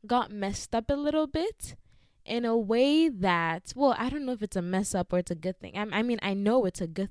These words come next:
thing, but when it comes to, like, New Year and routine and habits and stuff, it kinda got messed up because I'm currently recording this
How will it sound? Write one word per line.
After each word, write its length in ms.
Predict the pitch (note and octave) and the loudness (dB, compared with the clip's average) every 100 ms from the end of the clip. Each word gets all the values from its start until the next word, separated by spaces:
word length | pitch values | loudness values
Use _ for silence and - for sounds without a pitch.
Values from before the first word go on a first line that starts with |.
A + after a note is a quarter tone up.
| - | -6
thing, 280 | C#4 D#4+ E4+ _ _ _ - | -6 -6 -12 _ _ _ -4
but 100 | G#3+ | -2
when 180 | D4 | -2
it 80 | B3 | -4
comes 300 | - A3+ A3 | -6 -6 -4
to, 80 | F#3+ | -4
like, 180 | F3+ - | -4 -6
New 320 | F#3+ G#3+ A3+ | -4 0 0
Year 480 | G#3+ G3+ G3+ G3 F#3+ | 2 4 4 6 4
and 240 | F#3 F3+ | 2 0
routine 500 | F3 - - G3+ F#3+ | -2 -4 -6 -4 -2
and 140 | F3 F3 | -4 -4
habits 480 | F3 F3 E3+ F#3 | -4 -4 -2 -4
and 140 | F3 E3+ | -4 -4
stuff, 320 | - E3+ G3 - - _ _ | 0 0 0 -6 -20 _ _
it 160 | - D4 | -4 0
kinda 220 | A4 F4+ | 2 2
got 180 | A3 F3+ | 2 -2
messed 300 | D3+ - D#3 | -6 -10 -10
up 260 | - - - _ _ _ - | -10 -12 -20 _ _ _ -12
because 880 | G3+ - - E4 F4+ F#3+ F#3+ F#3 - - _ _ _ - | -10 -6 2 4 6 4 2 -2 -6 -16 _ _ _ -6
I'm 320 | G3+ G#3 G#3 _ | -2 -2 -4 _
currently 680 | - - D4+ E4+ A3 A#3+ A#3 | -6 0 0 0 -2 0 2
recording 760 | G#3 G3+ - A#3+ A#3+ B3 A#3+ F#3 | 2 0 -4 -2 2 2 0 -2
this 420 | E3+ F#3+ - | -2 -4 -8